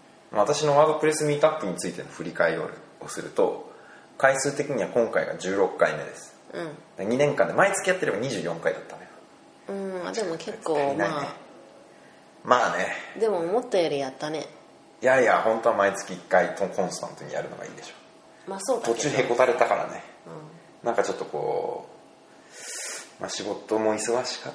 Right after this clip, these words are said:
Speaker 1: たし、なんか、ちょっと停滞してた時期があったかな。
Speaker 2: うん。それで？
Speaker 1: あ、で、今日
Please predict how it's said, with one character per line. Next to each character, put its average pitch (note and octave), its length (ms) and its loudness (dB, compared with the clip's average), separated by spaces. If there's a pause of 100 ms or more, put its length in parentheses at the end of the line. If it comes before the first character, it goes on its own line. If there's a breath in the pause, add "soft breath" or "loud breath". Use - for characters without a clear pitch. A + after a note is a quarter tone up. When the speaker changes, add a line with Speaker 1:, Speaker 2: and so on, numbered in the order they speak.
(180)
Speaker 1:
た B2+ 120 -12
し、 - 220 -12
な B2+ 100 -6
ん B2 120 -8
か、 - 840 -8 (400)
ち - 60 -16
ょ - 40 -18
っ - 40 -20
と - 60 -20
停 G2+ 200 -6
滞 F#2+ 160 4
し - 100 -6
て F#2+ 80 -10
た E2+ 120 -4
時 D2 120 -10
期 - 120 -18
が - 80 -14
あ - 20 -16
っ - 40 -20
た - 100 -16
か - 80 -18
な。 - 40 -16
Speaker 2:
う - 40 -18 (1400)
ん。 - 20 -18
そ - 80 -14
れ E3+ 100 -8
で？ E3 220 -10 (840)
Speaker 1:
あ、 C3 100 8
で、 B2+ 60 4
今 - 80 0
日 E3 60 8